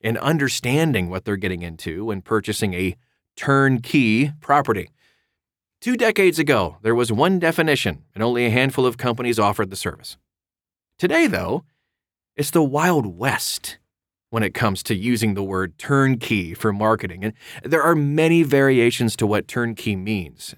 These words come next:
as there are companies. There is even a cottage industry that has developed involving turnkey promoters.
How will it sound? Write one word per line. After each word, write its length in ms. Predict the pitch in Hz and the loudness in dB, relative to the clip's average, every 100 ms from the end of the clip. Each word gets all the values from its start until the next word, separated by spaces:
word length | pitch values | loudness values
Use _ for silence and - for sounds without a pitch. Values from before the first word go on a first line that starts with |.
| _ | _
as 160 | 92 | -8
there 160 | 95 95 | -2 0
are 140 | 95 | 0
companies. 480 | 90 113 110 73 - - _ _ _ _ _ _ _ | 0 -2 -2 -6 -18 -20 _ _ _ _ _ _ _
There 160 | 113 131 | 2 2
is 100 | 135 | 4
even 160 | 139 | 2
a 80 | 139 | 0
cottage 460 | 120 - 139 135 117 | -2 -2 2 2 0
industry 440 | 95 85 - 87 | -2 -4 -6 -6
that 140 | 87 95 | -4 -4
has 280 | 98 92 - | -4 -4 -6
developed 500 | 98 92 101 101 107 | -6 -2 -2 -2 -4
involving 600 | 104 92 98 98 101 92 | -6 -2 -2 0 -4 -6
turnkey 640 | - 117 110 107 - 107 | -4 -2 -2 -4 -2 -2
promoters. 720 | 101 107 92 131 101 - - | -2 -4 0 0 0 -4 -14